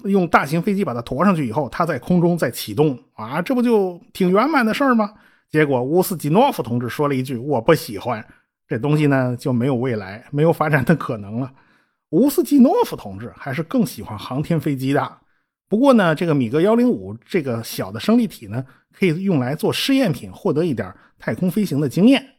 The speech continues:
后来呢，还是做了几次自由飞行实验的。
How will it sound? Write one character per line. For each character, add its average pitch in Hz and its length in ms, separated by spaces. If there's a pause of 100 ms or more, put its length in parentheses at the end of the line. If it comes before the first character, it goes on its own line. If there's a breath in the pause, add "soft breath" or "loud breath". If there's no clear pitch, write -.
(200)
后 - 160
来 131 120
呢， 175 140
还 151 220
是 247 160
做 262 240
了 135 100
几 95 220
次 - 260
自 131 220
由 101 100
飞 135 160
行 113 160
实 113 200
验 127 240
的。 78 120